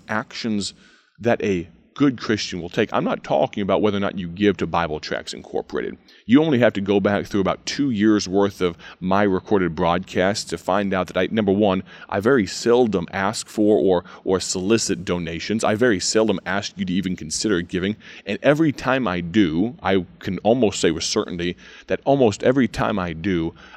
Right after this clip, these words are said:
I tell you very unequivocally that more important than your money, God wants your heart.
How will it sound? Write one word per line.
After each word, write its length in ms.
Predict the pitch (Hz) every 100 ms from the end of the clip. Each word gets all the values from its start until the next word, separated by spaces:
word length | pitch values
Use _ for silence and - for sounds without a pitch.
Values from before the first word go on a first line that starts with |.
| -
I 160 | 104
tell 400 | 101 - 165 180
you 300 | 120 87 92
very 340 | 92 123 175 131
unequivocally 760 | 107 90 - 117 90 - 85 98
that 220 | 101 -
more 360 | 104 120 175
important 600 | 170 113 - 123 - 104
than 140 | 101 95
your 120 | 87
money, 540 | 87 98 113 85 67 - _ - -
God 460 | 98 110 127 127 123 -
wants 460 | 101 107 110 - -
your 380 | - 98 90 80 - _
heart. 500 | - - 80 67